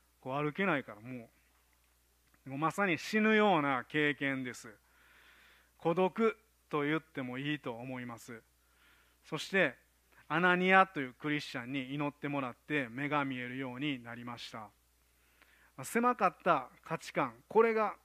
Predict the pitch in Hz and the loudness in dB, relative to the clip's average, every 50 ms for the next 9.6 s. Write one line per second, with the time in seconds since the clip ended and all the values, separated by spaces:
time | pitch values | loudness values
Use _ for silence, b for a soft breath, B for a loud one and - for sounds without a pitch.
0 | _ _ _ - - 220 233 233 220 - 240 220 214 202 190 202 180 - - 202 | _ _ _ -2 2 4 4 4 4 2 -2 -2 0 0 0 0 2 2 4 2
1 | 202 196 190 - 180 170 156 147 143 147 160 180 180 170 - 185 180 175 175 170 | 2 2 0 -4 -4 -4 -4 -4 -2 0 0 0 0 0 0 0 0 0 0 0
2 | 170 165 170 165 - - 185 202 202 202 175 - 175 160 - 180 185 180 185 170 | -2 -2 -4 -8 -4 -2 0 0 2 0 -2 -2 -4 -4 -2 -4 -4 -2 0 0
3 | 156 143 131 - - 143 143 143 156 b b b b b b b b b b _ | 0 0 -2 -4 -6 -4 -4 -4 -6 b b b b b b b b b b _
4 | - 180 185 175 160 147 139 147 139 - _ _ - 180 165 151 165 214 214 160 | -4 0 0 2 2 2 0 -2 -2 -4 _ _ -2 -2 0 0 0 0 -2 -2
5 | 120 b b b b b b _ - 202 220 208 202 180 - 175 165 160 156 147 | -4 b b b b b b _ 0 2 2 2 0 -2 -2 -2 0 0 -2 0
6 | - 170 165 160 156 160 185 196 180 143 - _ _ _ - 135 127 - - 185 | 2 2 4 4 2 2 2 2 0 0 -4 _ _ _ -14 -12 -10 -6 -4 0
7 | 185 185 160 139 - - 123 120 - _ _ _ _ _ - 131 117 - - 175 | 2 2 2 2 0 -6 -16 -20 -20 _ _ _ _ _ -16 -14 -12 -6 0 2
8 | 170 147 131 - - 131 127 - 127 113 120 _ _ _ - - 160 156 156 156 | 2 2 2 0 -6 -10 -10 -10 -12 -16 -16 _ _ _ -14 -8 -4 -2 -2 -2
9 | 165 - 180 170 170 170 160 143 127 131 123 | -2 0 0 2 2 2 2 0 -2 -4 -12